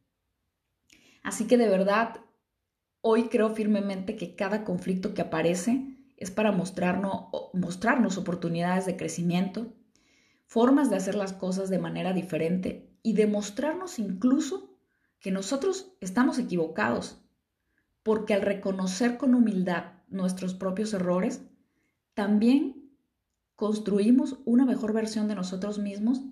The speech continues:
y una mejor versión de nuestras relaciones interpersonales. Gracias una vez más por llegar conmigo hasta aquí, hasta estos diez capítulos.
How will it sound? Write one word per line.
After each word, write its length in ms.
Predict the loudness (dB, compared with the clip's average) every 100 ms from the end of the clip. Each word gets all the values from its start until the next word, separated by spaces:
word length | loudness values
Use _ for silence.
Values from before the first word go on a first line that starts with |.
| -8
y 140 | -2
una 160 | 4 4
mejor 280 | 2 0 -2
versión 460 | -2 -2 0 4
de 100 | 4
nuestras 300 | 0 -4 -8
relaciones 520 | -6 -6 -4 -4 -4
interpersonales. 920 | -6 -6 -6 -8 -8 -6 -6 -8 -14 -20 _ _ _ _ _ _ _ -20 -20 -20 -20 _ _ _ _ _ _ _ _ 0
Gracias 600 | 4 4 2 -4 -4 0
una 240 | 4 4
vez 160 | 4 0
más 220 | 0 -2
por 280 | -2 -4 -2
llegar 640 | -2 0 0 -2 -6 -14 _ _ _ _ -6
conmigo 360 | -4 -2 0
hasta 200 | 0 -2
aquí, 420 | -4 2 2 2 -4
hasta 220 | -6 -4
estos 240 | -2 -2
diez 180 | -2 -2
capítulos. 720 | -6 -6 -6 0 2 2 -2